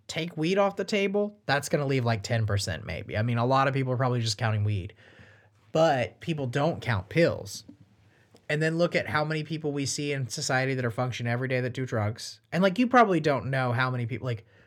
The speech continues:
go to a car dealership, there's three people not on drugs. Go to a restaurant, there's two people not on drugs. Like, there's a lot of places where almost everybody's on some type of drug.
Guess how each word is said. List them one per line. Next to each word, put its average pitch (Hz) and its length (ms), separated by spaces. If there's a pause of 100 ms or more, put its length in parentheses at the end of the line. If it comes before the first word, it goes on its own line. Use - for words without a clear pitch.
go 170 140
to 175 100
a 165 60
car 156 180
dealership, 170 460 (220)
there's 131 160
three 151 180
people 131 260
not 120 320
on 120 140
drugs. 92 400 (160)
Go 143 100
to 143 60
a 139 60
restaurant, 156 580
there's 123 180
two 147 180
people 131 380
not 127 260
on 120 140
drugs. 98 380 (260)
Like, 160 140
there's 156 140
a 160 40
lot 175 220
of 175 80
places 143 340
where 127 180
almost 139 380
everybody's 120 420
on 110 140
some 104 160
type 101 180
of 104 60
drug. - 260